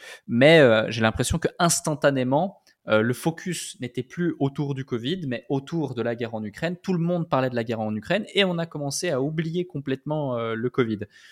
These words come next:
Donc, pour faire un parallèle assez simple à ce que tu dis, c'est, c'est un peu ça. En fait, on va essayer de, de déplacer les projecteurs vers quelque chose d'autre, euh, pour éviter justement, euh, de, de trop parler, euh, de trop parler de ce problème.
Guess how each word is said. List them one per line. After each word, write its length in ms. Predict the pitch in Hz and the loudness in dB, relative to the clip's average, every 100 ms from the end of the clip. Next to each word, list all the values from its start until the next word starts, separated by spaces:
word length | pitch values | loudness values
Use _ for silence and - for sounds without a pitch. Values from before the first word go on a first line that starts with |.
| - | -16
Donc, 280 | 101 113 - _ _ _ _ _ _ | -10 -10 -12 _ _ _ _ _ _
pour 160 | - - | -4 6
faire 220 | 180 160 | 6 6
un 60 | |
parallèle 460 | 151 139 135 147 147 | 4 4 4 4 2
assez 220 | 117 - | 0 -2
simple 280 | 123 143 135 | -4 -4 -6
à 40 | 117 | -8
ce 80 | |
que 60 | - | -8
tu 120 | 117 | -10
dis, 140 | 131 190 | -8 -8
c'est, 280 | - 113 - | -6 -6 -4
c'est 140 | - | -4
un 80 | 113 | -2
peu 140 | 135 | -2
ça. 220 | 131 180 120 | 2 2 2
En 40 | |
fait, 220 | - 117 | -2 -4
on 60 | 110 | 0
va 100 | 110 | 0
essayer 300 | 113 - 143 | 0 2 2
de, 220 | 127 107 - - _ | 2 -2 -4 -20 _
de 80 | 113 | -8
déplacer 560 | 113 156 156 151 139 151 | -2 -4 0 -2 0 -2
les 100 | 139 | -4
projecteurs 580 | - 131 127 - 147 117 | -4 -6 -6 -4 -6 -4
vers 160 | 110 | -8
quelque 260 | - 120 123 | -8 -10 -10
chose 280 | - 113 113 | -8 -8 -6
d'autre, 400 | 156 202 - _ - _ _ | -6 -6 -16 _ -20 _ _
euh, 200 | 107 101 - | -2 -2 -4
pour 200 | 175 170 143 | -4 -4 -6
éviter 380 | 120 120 151 | -12 -8 -6
justement, 640 | 135 123 - 113 120 139 120 | -6 -8 -8 -6 -2 -2 -2
euh, 120 | 101 95 - _ | -4 -6 -18 _
de, 180 | 104 104 | -6 -4
de 120 | 101 | -4
trop 200 | 107 127 | -6 -8
parler, 360 | - 113 120 127 | -6 -4 -2 -2
euh, 80 | 107 | -2
de 100 | 107 | -6
trop 160 | - | -10
parler 200 | - 113 117 | -6 -6 -4
de 40 | |
ce 120 | - | -8
problème. 380 | - 113 107 95 | -6 -4 -2 -4